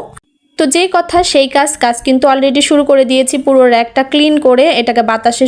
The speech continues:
শুকিয়ে কৌটাগুলা ধুয়ে সুন্দর করে আস্তে আস্তে গুছিয়ে নিচ্ছি। রান্নাঘরে যে কৌটা বা প্লাস্টিকের র‍্যাক থাকে দেখা যায় ওই জিনিসগুলো কিন্তু অতিরিক্ত তেল কাজটা হয়, আর এই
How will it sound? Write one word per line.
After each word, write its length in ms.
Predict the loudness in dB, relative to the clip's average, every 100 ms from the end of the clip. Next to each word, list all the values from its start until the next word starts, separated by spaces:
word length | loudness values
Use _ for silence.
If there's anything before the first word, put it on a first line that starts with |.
| 0
শুকিয়ে 340 | -2 0 0 2
কৌটাগুলা 500 | 0 0 0 0 0 2
ধুয়ে 180 | 0 0 2
সুন্দর 200 | 2 2
করে 120 | 2 0
আস্তে 160 | 0 0
আস্তে 160 | 0 -2 0
গুছিয়ে 340 | -2 0 0 2
নিচ্ছি। 300 | 0 -2 -4 -4 _ _ -2
রান্নাঘরে 480 | -2 -2 -2 0 2 0
যে 60 | 0 0
কৌটা 340 | 0 0 0 0
বা 80 | -2 0
প্লাস্টিকের 460 | -2 -2 -2 0 2
র‍্যাক 180 | 2 -2 -4
থাকে 160 | -2 0 0
দেখা 200 | -2 0
যায় 140 | 2 2 2
ওই 80 | 2 0
জিনিসগুলো 420 | 0 0 0 0 0 0
কিন্তু 180 | 0 0
অতিরিক্ত 320 | 0 -2 -2 -2 0
তেল 140 | -2 0
কাজটা 280 | -2 0 -2 0
হয়, 180 | -2 0 0
আর 80 |
এই 80 | 0